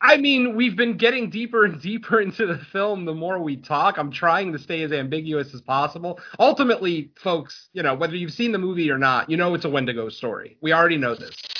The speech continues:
Whether you watch a trailer or you listen to a review. So we kinda know what we're in for already. You know, there, th-,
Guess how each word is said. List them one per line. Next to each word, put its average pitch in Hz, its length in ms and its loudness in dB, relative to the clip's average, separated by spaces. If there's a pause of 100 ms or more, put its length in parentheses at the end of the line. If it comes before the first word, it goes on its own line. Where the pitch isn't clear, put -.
(160)
Whether 143 160 0
you 143 120 -2
watch 170 300 2
a 160 60 -4
trailer 175 600 2
or 131 320 0
you 123 340 -4
listen 151 280 -2
to 147 140 -2
a 139 40 2
review. 139 640 -2 (520)
So 175 360 4
we 160 260 -2
kinda 208 420 0
know 165 220 0
what 151 260 -4
we're 135 180 -10
in 165 220 -2
for 127 400 -8
already. 127 640 -2
You 127 100 -2
know, 131 180 2
there, 156 180 4
th-, 135 280 -4